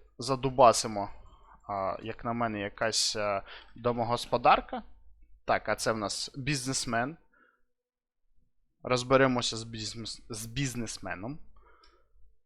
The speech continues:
Нагадую, це survival про. Ух ти. Тут подивіться, там якісь. Ух ти! А в нас тут нові зомбі.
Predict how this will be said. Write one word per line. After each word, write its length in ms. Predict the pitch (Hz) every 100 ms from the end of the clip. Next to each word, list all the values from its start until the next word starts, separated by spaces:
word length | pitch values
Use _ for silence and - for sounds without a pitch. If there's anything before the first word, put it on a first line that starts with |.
| -
Нагадую, 720 | 123 143 151 120 104 101 -
це 440 | - - 151 151 -
survival 840 | - - 127 123 151 202 170 120 - _ _
про. 580 | - 131 156 139 - - _ _ _ _
Ух 180 | - -
ти. 220 | - - - - _ - _ _ -
Тут 240 | 110 -
подивіться, 440 | 117 107 131 123 -
там 180 | 104
якісь. 460 | 104 - 117 - - - _ - _ _ _ _ _ _
Ух 300 | - 131 -
ти! 540 | - 202 214 156 110 -
А 140 | 107
в 160 | 117 120
нас 220 | 127 127
тут 220 | - -
нові 300 | 147 147 156
зомбі. 580 | 147 139 139 185 147 104